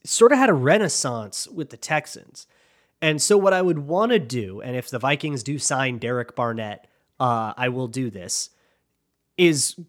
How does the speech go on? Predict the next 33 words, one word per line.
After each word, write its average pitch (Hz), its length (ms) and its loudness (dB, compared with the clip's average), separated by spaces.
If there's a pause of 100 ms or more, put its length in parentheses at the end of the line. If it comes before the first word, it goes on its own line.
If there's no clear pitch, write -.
(120)
kinda 233 260 4
watch 143 380 -2
what 170 100 -4
was 123 160 -8
different 123 420 -6
between 123 280 -8
his 117 120 -8
Eagles 123 300 -12
tape 120 220 -8
and 113 100 -10
his 104 100 -12
Texans 131 440 -10
tape 156 240 -4
and 120 120 -8
see 135 140 -6
what 113 140 -8
happened. 139 480 -6
Maybe 104 200 -14
it 104 80 -14
was 104 140 -16
just - 160 -16
a - 20 -20
better 98 160 -14
environment. 151 520 0
Maybe 104 160 -12
they 101 100 -14
were 95 80 -14
asking 110 320 -16
him 110 80 -14
to 107 60 -14
do 101 120 -14
something 98 280 -16
different, 147 400 -6